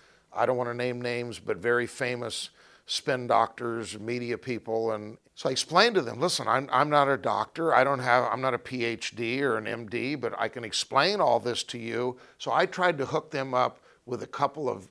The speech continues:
people that I knew. One was an M D and the other was a, was a P H D. And they talked to them to see if they could present this information.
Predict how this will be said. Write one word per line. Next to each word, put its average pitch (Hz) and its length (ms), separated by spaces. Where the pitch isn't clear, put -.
people 131 300
that 110 120
I 127 160
knew. 98 520
One 131 180
was 123 140
an 120 80
M 117 160
D 120 140
and 113 100
the 110 60
other 107 120
was 104 160
a, 107 140
was 107 180
a 107 60
P 110 180
H 107 280
D. 95 260
And 127 160
they 156 120
talked 196 320
to 160 80
them 143 240
to 131 60
see 156 200
if 101 180
they 165 220
could 180 300
present 139 600
this 120 240
information. 107 760